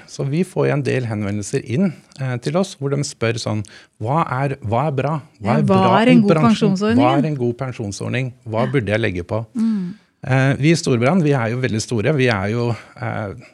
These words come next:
Speaker 1: vi kan vel kanskje kalle oss, eh, vi har vel markedsandelen i, eh, størst i Norge, og vi har jo veldig mye innsikt, så vi gir veldig mye råd i forhold til hva har de andre.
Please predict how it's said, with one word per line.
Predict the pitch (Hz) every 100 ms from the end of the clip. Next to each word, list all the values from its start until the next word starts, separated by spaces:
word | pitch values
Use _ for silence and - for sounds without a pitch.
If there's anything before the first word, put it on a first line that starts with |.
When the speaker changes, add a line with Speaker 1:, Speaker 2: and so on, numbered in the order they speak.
| -
Speaker 1:
vi | -
kan | -
vel | 101
kanskje | 117 107
kalle | 101 104
oss, | 110 -
eh, | 117 110
vi | 120
har | 113 110
vel | 117 120
markedsandelen | 120 107 - - 107 113 180 190 -
i, | 131 131
eh, | 123
størst | 117 - 131 - -
i | 120 120
Norge, | 123 101 196 208 - - -
og | 147
vi | 156
har | 165 139
jo | 135
veldig | 127 104
mye | 110 -
innsikt, | 135 92 - 185 -
så | 170
vi | 131 120 160 202 190 165
gir | 170 -
veldig | 139 143 110
mye | 127
råd | 117 110 131
i |
forhold | - 110 98
til | 139 135 _ 104
hva | 101 120 139
har | 120 117
de | 139
andre. | 143 104 160